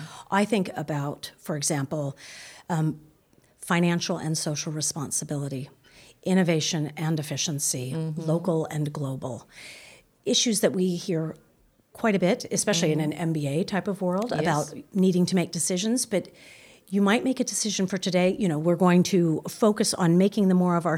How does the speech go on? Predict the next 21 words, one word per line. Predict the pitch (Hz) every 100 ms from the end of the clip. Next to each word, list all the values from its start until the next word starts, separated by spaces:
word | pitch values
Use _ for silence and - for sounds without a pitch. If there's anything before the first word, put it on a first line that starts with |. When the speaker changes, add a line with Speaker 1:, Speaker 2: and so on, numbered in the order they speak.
| -
Speaker 1:
strengths | - 151 165 - - - - - - _
rather | 165 170 180 185
than | 175 160
putting | 190 175
more | 165 170
into | 160 175
R | 185 160
and | 160
D. | 151 175 262 - - - - -
But | 196
that | 269
might | 320 320
be | 240
a |
decision | 190 185 214 190 180
for | 185
today, | 175 175 175 175
but | 196 -
tomorrow | 214 208 269
you're | 202 180
gonna | 226